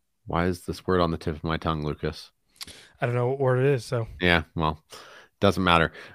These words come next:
Speaker 1: Um, but <laughs> they get triggered that you come in their room, uh, you know, they'll come up to the glass, but eighty percent of the time they're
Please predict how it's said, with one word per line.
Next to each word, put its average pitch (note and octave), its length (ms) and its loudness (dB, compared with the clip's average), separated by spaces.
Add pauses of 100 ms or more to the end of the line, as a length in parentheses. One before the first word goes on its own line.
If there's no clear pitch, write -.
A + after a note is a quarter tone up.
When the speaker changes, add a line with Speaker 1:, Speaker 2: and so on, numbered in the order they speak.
Speaker 1:
Um, F#2+ 460 10
but G2+ 320 6
<laughs> - 40 -16
they G2 420 4
get A2+ 160 6
triggered A2+ 360 6
that A2 80 4
you G2+ 140 2
come G#2+ 200 4
in G2+ 160 4
their G2+ 180 4
room, G2+ 640 0
uh, E2+ 460 0 (180)
you G2 160 -4
know, F2 340 0
they'll F2+ 180 2
come F2+ 200 0
up F2+ 180 0
to - 100 -20
the F2+ 80 -2
glass, F2 380 2
but - 180 -6 (360)
eighty F2 320 0 (280)
percent F2 280 -2
of D#2+ 60 -2
the D#2 80 -4
time E2 260 -2
they're E2 300 -4